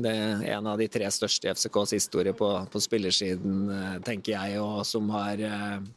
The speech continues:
som var vel den spilleren som, eh, hva skal vi si, som stadfestet de europeiske ambisjonene da gjennombruddet kom, eh, hvor han var, eh,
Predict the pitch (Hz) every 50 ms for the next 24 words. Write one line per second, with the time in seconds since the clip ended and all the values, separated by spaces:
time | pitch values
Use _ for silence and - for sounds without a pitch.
0 | _ - - - - - - - - - _ - - - 196 175 160 139 151 160
1 | 156 156 147 151 - - - 156 135 120 117 120 113 - 139 131 127 127 127 127
2 | 127 127 123 123 123 120 120 117 117 113 110 104 101 101 98 98 101 - - -
3 | - - - - - 135 127 123 113 - - 127 123 120 - 123 117 117 113 -
4 | - 127 120 117 117 120 117 117 113 113 117 - - 175 156 139 123 107 - -
5 | 127 113 - - - 143 139 135 135 135 135 135 135 - - 139 131 123 120 -
6 | - 156 139 135 135 135 135 135 - 131 120 117 123 135 131 135 135 139 131 123
7 | 110 110 110 110 120 110 123 127 - 131 127 131 131 127 151 - - 131 123 123
8 | 123 123 123 120 123 123 123 123 120 123 120 117 120 120 117 110 107 107 113 113
9 | 120 123 117 113 110 110 107 107 107 - - -